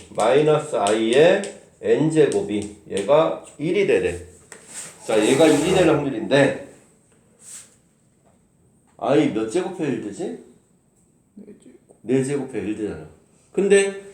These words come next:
Speaker 1: 그거는 만약 얘가 마이너스가 빠져나오면 제곱해서 마이너스 일 되지, 이번에는. 그러니까 제곱이 되지.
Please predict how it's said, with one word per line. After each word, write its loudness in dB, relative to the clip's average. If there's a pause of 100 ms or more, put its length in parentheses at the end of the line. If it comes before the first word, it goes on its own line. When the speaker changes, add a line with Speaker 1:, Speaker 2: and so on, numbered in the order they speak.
(120)
Speaker 1:
그거는 6 (560)
만약 4
얘가 4
마이너스가 4
빠져나오면 0 (260)
제곱해서 2 (300)
마이너스 4
일 0
되지, 4
이번에는. -4 (600)
그러니까 0
제곱이 2
되지. -4